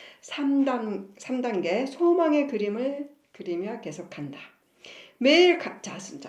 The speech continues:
사-, 소망의 그림을 그려봅시다. 매일 가족을 향해 환하게 웃는 아내의 미소를 그립니다. 늘 웃는 아내면 얼마나 좋을까요?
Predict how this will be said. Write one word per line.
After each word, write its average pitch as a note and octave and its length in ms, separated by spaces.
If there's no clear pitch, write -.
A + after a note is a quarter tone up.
사-, - 260
소망의 C4+ 420
그림을 G3 320
그려봅시다. F#3 800
매일 D4 380
가족을 B3+ 520
향해 A#3+ 240
환하게 C4 720
웃는 A#3 320
아내의 G#3+ 380
미소를 B3 640
그립니다. F#3 460
늘 C4+ 240
웃는 C#4+ 380
아내면 F#3 380
얼마나 F#3+ 200
좋을까요? G3 640